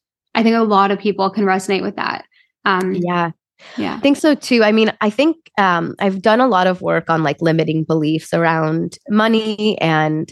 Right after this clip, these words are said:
Speaker 2: um, there's this great, I love A Return to Love by Marianne Williamson. And she has a book sort of about money as well. And I don't feel like I necessarily have to release anything. I think I've kinda done that.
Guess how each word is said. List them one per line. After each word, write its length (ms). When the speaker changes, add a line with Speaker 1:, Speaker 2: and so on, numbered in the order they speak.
Speaker 2:
um, 420
there's 200
this 140
great, 280
I 120
love 420
A 80
Return 360
to 100
Love 280
by 120
Marianne 380
Williamson. 520
And 120
she 140
has 380
a 80
book 260
sort 200
of 80
about 240
money 300
as 160
well. 260
And 180
I 120
don't 180
feel 180
like 140
I 80
necessarily 540
have 200
to 100
release 540
anything. 440
I 60
think 180
I've 180
kinda 280
done 320
that. 420